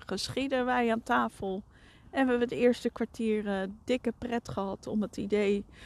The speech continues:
dat we gebeld hebben, afgezegd hebben. En dat we nu alsnog in dit geweldige <laughs> restaurant zitten.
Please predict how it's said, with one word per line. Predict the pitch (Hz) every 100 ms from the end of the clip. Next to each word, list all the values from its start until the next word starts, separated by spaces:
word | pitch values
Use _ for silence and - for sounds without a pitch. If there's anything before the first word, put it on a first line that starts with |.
| - -
dat | 190 196
we | 196 190
gebeld | - 185 190 185 185 -
hebben, | 185 180 180 185 - - - - - - -
afgezegd | 320 - 262 - 226 -
hebben. | 196 185 185 185 196 - - - - - -
En | - 311
dat | 247 240
we | 202
nu | 208 220 202 - - - - - -
alsnog | 190 208 202 208 240 - - - - - - -
in | 262 254
dit | 262
geweldige | - 240 233 214 226 - - - - - - - -
<laughs> | - -
restaurant | - 247 220 208 202 220
zitten. | 233 214 -